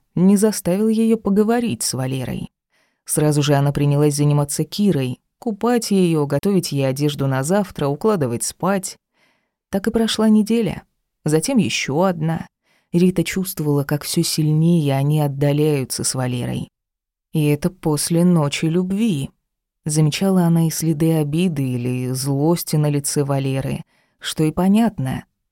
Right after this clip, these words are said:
Если поначалу он еще делал попытки вывести ее на откровенный разговор, от которых она ловко увиливала, то со временем и он замкнулся в себе. Занимался работой, бумажной волокитой по удочерению Киры,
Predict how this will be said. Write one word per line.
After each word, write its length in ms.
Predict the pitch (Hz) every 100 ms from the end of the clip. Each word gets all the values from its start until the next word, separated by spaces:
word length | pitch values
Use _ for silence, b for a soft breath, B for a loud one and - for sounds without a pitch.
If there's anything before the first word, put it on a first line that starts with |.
| _
Если 340 | 135 151 147 147
поначалу 600 | 151 151 143 165 165 151
он 120 | 147
еще 340 | 143 139 156
делал 460 | 143 151 196 180 139
попытки 500 | 143 135 147 - 156
вывести 500 | 143 151 135 - 143
ее 220 | 135 135
на 160 | 135 135
откровенный 540 | - 139 139 139 135
разговор, 560 | 139 139 147 147 190 135
от 300 | 123 123 -
которых 380 | 147 139 135
она 180 | 139 135
ловко 360 | 143 143 - -
увиливала, 760 | 143 147 143 123 120 123 120 - _ _ _
то 100 | 226
со 200 | - 190
временем 540 | 165 180 196 196 196
и 40 | 208
он 200 | 226 214
замкнулся 600 | 156 135 131 127 120 127
в 60 |
себе. 360 | - 123 123 139 - _ _ _ _
Занимался 640 | 156 147 147 160 190 - 147
работой, 560 | 143 135 165 175 151
бумажной 500 | 143 151 170 170 147
волокитой 540 | 139 143 143 180 180 143
по 120 | 135
удочерению 680 | 131 131 - 147 156 139 131
Киры, 500 | - 170 156 147